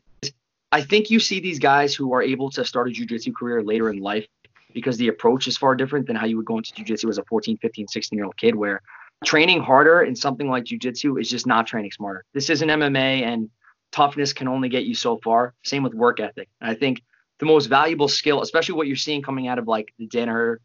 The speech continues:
Death Squad and down the city, is training intelligently and training the right techniques off the bat so you don't have to go back and retrain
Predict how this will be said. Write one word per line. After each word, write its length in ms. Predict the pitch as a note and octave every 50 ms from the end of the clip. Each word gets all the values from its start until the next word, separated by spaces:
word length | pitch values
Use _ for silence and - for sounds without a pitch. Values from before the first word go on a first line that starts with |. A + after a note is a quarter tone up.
| _ _ -
Death 160 | A#2+ B2 B2
Squad 320 | - - A#2 G#2+ G#2 G#2
and 60 | G#2 G#2+
down 180 | G#2+ G#2+ G#2
the 60 | G2+ F#2+
city, 280 | - C#3 C#3 C3+ A#2+
is 160 | G#2+ G2 - - _ _ _ _ _ _ _ -
training 420 | - D#3+ D#3 E3+ F3 F#3 F#3 -
intelligently 840 | A#2+ C3+ C3 C3 - - C3+ D3 D3 D#3 E3 - F3 F3+ F3+ F#3 - -
and 140 | B2 A#2+
training 300 | - - D3 C#3+ D3 D3+
the 80 | C3 C3
right 280 | A2+ A2 A#2+ C3 C3 -
techniques 440 | - C#3 C3+ C#3+ C3+ B2+ A#2 -
off 160 | - B2 A#2+ -
the 80 | A#2+
bat 260 | G#2+ A2+ A#2 A#2+ - -
so 120 | - B2+
you 60 | A#2+
don't 180 | A2+ A#2+ B2 B2+
have 160 | B2+ B2+ -
to 80 | - A#2
go 140 | A2 A#2 A2+
back 260 | A#2 A2+ A#2 A2+ -
and 140 | - A2 G2+
retrain 640 | G2+ G2 G#2 A2+ B2+ C3+ - D#3 D3 D3+ D#3 D#3+